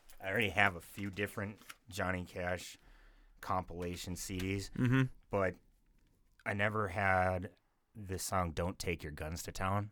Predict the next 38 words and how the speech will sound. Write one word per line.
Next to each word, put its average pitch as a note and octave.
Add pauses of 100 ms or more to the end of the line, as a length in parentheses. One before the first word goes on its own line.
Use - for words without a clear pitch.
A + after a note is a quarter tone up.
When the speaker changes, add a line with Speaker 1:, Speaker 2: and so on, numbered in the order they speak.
(200)
Speaker 2:
Okay. B2+
Speaker 1:
I G#2+
have C3
a, F2+
an G2+
acoustic -
version F2
that G2+
him G2+
and, D#2 (1600)
him C#3+
and G#2+
Willie G#2+
Nelson E2 (800)
did, D#2 (460)
um, D#2 (480)
but E2
that's F#2+
on, F2+
like, E2
one F2
of E2
those E2
kinda, E2+
like, D#2+ (2000)
V F#2+
H F2+
one F2
Storytellers F#2
Speaker 2:
Oh, F3+
Speaker 1:
sort -
Speaker 2:
sure. C3
Speaker 1:
of G2
C G2
Ds G2
or F#2+
Speaker 2:
Yeah. -
Speaker 1:
whatever. G2